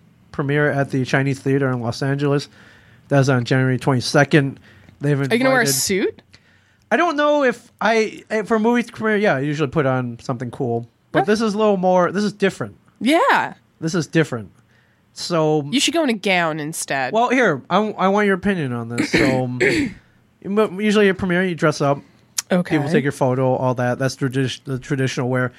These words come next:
Speaker 1: This is more, uh, a Funkoized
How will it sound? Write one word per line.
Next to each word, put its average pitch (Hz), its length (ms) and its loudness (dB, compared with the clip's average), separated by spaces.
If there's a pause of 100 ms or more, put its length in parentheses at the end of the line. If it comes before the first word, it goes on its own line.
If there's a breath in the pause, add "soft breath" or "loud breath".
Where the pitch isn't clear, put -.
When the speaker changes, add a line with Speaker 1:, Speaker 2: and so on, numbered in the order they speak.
(340 soft breath)
Speaker 1:
This 202 160 2
is 208 160 0
more, 202 480 2
uh, 160 340 0
a - 20 0
Funkoized 135 1000 -4